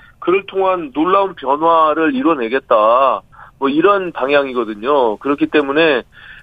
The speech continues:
어, 이 총선과, 어, 관련된 부분에서는 이게 우리 당이 내부적인 갈등을 치유하지 않고서는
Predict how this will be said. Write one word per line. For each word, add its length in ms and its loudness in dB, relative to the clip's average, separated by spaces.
어, 560 2
이 180 -4
총선과, 1200 0
어, 420 2
관련된 440 -4
부분에서는 1120 -6
이게 320 0
우리 260 0
당이 480 0
내부적인 520 0
갈등을 720 0
치유하지 480 -2
않고서는 760 -4